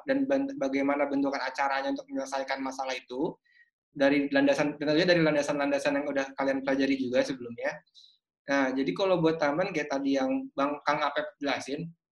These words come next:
ya, eh, buat ketua, udah harus dikumpulkan namanya. Maksudnya, udah harus ada namanya, eh,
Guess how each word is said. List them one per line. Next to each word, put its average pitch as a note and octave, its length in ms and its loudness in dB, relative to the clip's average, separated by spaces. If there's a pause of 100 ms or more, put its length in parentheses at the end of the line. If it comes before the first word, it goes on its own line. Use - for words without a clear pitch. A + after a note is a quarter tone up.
(280)
ya, D3+ 480 2 (600)
eh, D#3 280 6
buat D#3 160 2
ketua, E3 480 4 (480)
udah D3 180 2 (100)
harus D#3+ 360 0
dikumpulkan D3 1500 2
namanya. C3+ 480 0
Maksudnya, E3 400 -2 (200)
udah D3+ 200 4
harus D#3 240 4
ada D3 200 2
namanya, D3 560 0 (400)
eh, C#3+ 600 4